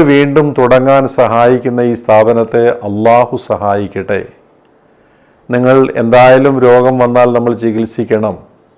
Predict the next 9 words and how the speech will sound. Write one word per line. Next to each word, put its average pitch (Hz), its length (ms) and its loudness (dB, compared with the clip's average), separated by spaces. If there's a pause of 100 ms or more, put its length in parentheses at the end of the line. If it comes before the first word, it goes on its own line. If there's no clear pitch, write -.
(640)
പ്രകൃതി 123 500 0 (380)
ആയുർവേദ 120 500 0 (100)
ഹോസ്പിറ്റലിൽ 113 520 -4
ചെന്ന് 104 280 -6 (960)
ചികിത്സ 135 400 -2 (160)
തേടി 117 300 0 (640)
നിങ്ങൾക്ക് 113 400 0 (120)
രോഗശമനം 117 720 0
ഉണ്ടാകട്ടെ 104 520 0